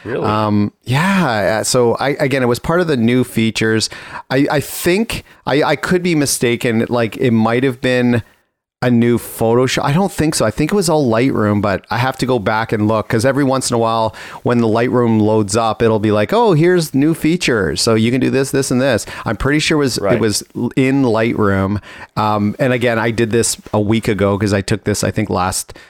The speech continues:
Speaker 2: Sunday, and then did that part so quickly that I was like, "Well, that just saved fifteen minutes of
Speaker 1: <laughs>
Speaker 2: kind of fiddling around."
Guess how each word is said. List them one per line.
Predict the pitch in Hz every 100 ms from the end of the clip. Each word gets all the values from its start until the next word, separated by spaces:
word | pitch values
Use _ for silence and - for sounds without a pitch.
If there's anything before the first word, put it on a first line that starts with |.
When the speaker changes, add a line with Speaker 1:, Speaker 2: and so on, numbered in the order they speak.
| _ -
Speaker 2:
Sunday, | - 117 107 101 82 87
and | 98 110
then | 101 101 95 95
did | 123 113
that | 113 -
part | 113 107
so | - 120
quickly | - 117 - 107
that | 107
I |
was | 107 104
like, | 101
"Well, | 110 143 240
that | 120 156
just | 160 -
saved | 127 113 95 - - - _
fifteen | 131 120 - 113 104
minutes | 107 131 -
of | 208 -
Speaker 1:
<laughs> |
Speaker 2:
kind | 185 147 117
of | 101 139 -
fiddling | 156 120 117 110
around." | 104 104 107 147